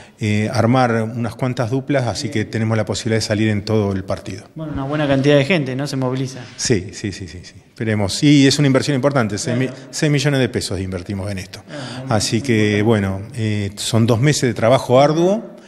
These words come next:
Speaker 1: este, y bueno, esperemos después ver los resultados, eh, para seguir trabajando, ¿no?
Speaker 2: Bueno, Pablo, y pensando obviamente a futuro, eh, no hace mucho, de alguna manera, eh, se, se había prometido que,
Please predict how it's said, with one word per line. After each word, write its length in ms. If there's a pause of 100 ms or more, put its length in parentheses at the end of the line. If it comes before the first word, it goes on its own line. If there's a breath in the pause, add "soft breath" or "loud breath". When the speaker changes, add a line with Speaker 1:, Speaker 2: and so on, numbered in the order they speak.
(360 loud breath)
Speaker 1:
este, 760
y 60
bueno, 200
esperemos 420
después 340 (180)
ver 220
los 140
resultados, 920 (520 soft breath)
eh, 440 (340)
para 160
seguir 420
trabajando, 480
¿no? 140 (380 loud breath)
Speaker 2:
Bueno, 240
Pablo, 280
y 140
pensando 560
obviamente 420
a 60
futuro, 800
eh, 240
no 480
hace 180
mucho, 440
de 120
alguna 240
manera, 520 (320 loud breath)
eh, 500
se, 220
se 120
había 200
prometido 580
que, 460